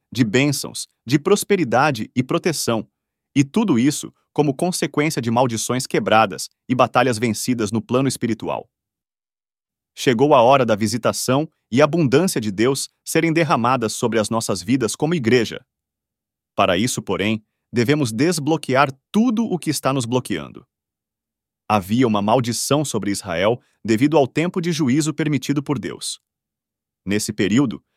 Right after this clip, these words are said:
a força do mal bloqueava a ação dos sacerdotes, daqueles que podiam detê-la. Na visão, o diabo estava à direita de Josué para lhe resistir, prender e limitar. Porém,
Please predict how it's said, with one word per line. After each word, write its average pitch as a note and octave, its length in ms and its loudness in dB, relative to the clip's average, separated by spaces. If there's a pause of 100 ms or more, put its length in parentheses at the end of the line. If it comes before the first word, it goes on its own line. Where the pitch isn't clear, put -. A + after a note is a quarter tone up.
(100)
a C#3 120 -2
força G3 400 -2
do E3 120 0
mal B2 240 2
bloqueava C3 600 2
a G2 60 4
ação B2 260 -2
dos B2 140 -4
sacerdotes, C3 800 0 (320)
daqueles A#2+ 420 0
que C#3 80 -4
podiam A#2+ 340 -2
detê-la. G2 460 -6 (1000)
Na G#2 120 0
visão, A2 420 -2 (300)
o B2+ 80 0
diabo C3+ 280 4
estava C#3+ 340 0
à C#3 40 2
direita C#3 420 0
de C3 100 -4
Josué A#2+ 440 0
para A#2 180 0
lhe A2+ 120 -2
resistir, A#2 680 -4 (300)
prender C3+ 500 2 (240)
e C3 60 0
limitar. B2+ 440 0 (920)
Porém, B2 380 2